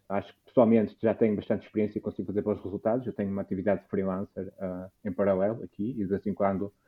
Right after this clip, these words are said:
não, não faço marketing ativamente, mas é sempre por palavra, passa a palavra. E se alguém quiser ou precisar de algo, portfólio, headshot,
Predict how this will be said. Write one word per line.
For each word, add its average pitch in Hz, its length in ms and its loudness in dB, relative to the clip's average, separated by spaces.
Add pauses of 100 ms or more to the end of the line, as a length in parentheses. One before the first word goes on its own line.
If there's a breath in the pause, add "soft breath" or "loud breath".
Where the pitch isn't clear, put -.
(420 loud breath)
não, 123 240 8
não 127 160 12
faço 127 260 10
marketing 127 300 10
ativamente, 120 600 8
mas 110 220 4
é - 120 -2
sempre - 340 0
por 104 280 4
palavra, 107 420 6
passa - 280 -2
a - 20 -2
palavra. 107 560 6
E 95 160 0
se - 100 -20
alguém 101 440 0
quiser 104 380 6
ou 101 40 2
precisar 101 300 2
de 98 80 6
algo, 95 540 4
portfólio, 98 680 4
headshot, 98 500 0